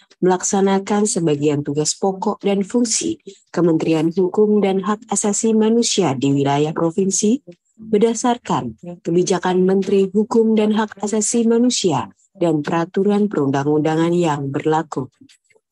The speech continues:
Berdiri sejak tahun seribu sembilan ratus delapan puluh dua, berdasarkan keputusan Menteri Kehakiman Republik Indonesia nomor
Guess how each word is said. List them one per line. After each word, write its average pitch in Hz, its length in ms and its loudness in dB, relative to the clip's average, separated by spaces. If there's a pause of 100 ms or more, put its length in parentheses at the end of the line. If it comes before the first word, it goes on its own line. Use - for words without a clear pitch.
(480)
Berdiri 202 480 2
sejak 160 480 -2
tahun 170 400 0
seribu 196 480 2
sembilan 147 560 0
ratus 147 160 -6
delapan 147 400 -4
puluh 151 160 -2
dua, 151 260 0 (540)
berdasarkan 180 960 0
keputusan 151 720 -2
Menteri 165 400 2
Kehakiman 214 640 2
Republik 147 480 -2
Indonesia 156 560 0 (560)
nomor 220 400 2